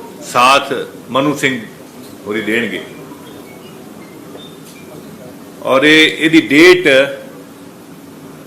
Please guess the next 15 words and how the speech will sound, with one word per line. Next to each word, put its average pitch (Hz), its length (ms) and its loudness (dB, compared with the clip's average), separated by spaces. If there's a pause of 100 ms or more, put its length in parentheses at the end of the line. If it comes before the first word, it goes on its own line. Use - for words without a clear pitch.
(120)
ਚੌਦਾਂ 156 420 4 (1600)
ਮਾਰਚ 131 680 0 (640)
ਫਾਈਨਲ 135 280 0
ਕੀਤੀ 113 320 -12
ਗਈ 90 220 -8
ਹੈ। - 80 -18 (1300)
ਔਰ 110 80 -10
ਮੈਂ 139 440 2 (180)
ਆਪ 135 300 0
ਸਭ 147 200 -4
ਦੇ 147 140 0
ਰਾਹੀਂ 117 420 -4 (1500)
ਪੰਜਾਬ 127 480 0
ਦੇ 143 100 0
ਵਿੱਚ 127 540 -4